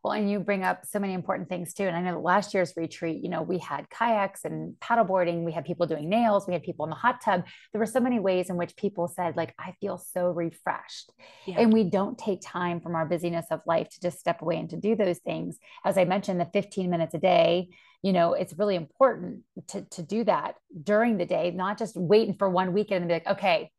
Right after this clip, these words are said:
Speaker 1: you know, I got it in, I packed it in." Now, there's a time and a place for the weekend, and you all need that recharge time and that Sabbath time, really. But there should be Sabbath built into your daily functions, you know, your daily
Speaker 2: Yeah.
Speaker 1: activities. But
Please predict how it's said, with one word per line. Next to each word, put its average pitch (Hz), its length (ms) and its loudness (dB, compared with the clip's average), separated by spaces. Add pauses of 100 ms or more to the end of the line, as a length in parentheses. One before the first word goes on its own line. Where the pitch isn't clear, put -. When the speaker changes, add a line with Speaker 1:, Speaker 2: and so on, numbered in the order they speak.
(220)
Speaker 1:
you 208 80 0
know, 180 220 4 (280)
I 226 60 2
got 240 220 6
it 226 100 4
in, 190 140 6
I 165 80 0
packed - 340 -8
it 190 80 -4
in." 185 160 -8 (360)
Now, 180 260 0 (220)
there's 180 220 6
a - 60 -18
time 190 220 2
and 170 80 2
a - 60 -10
place 220 220 4
for 202 100 -2
the 170 120 2
weekend, 170 340 2
and 175 80 -2
you 170 180 -2
all 175 220 4
need 180 220 -2
that - 180 -4
recharge 185 480 -4
time 170 220 -2
and 165 80 -2
that - 160 -6
Sabbath 190 440 0
time, 170 280 -8
really. 185 420 -2 (300)
But 226 100 0
there 240 160 4
should 247 160 -6
be 233 240 0
Sabbath 185 540 -2
built 175 260 -4
into 180 640 -2
your 175 260 4
daily 170 400 2
functions, 160 540 -8
you 175 80 -6
know, 170 80 -4
your 175 180 -4
daily 175 260 0
Speaker 2:
Yeah. 170 40 2
Speaker 1:
activities. 170 460 -6
But - 160 0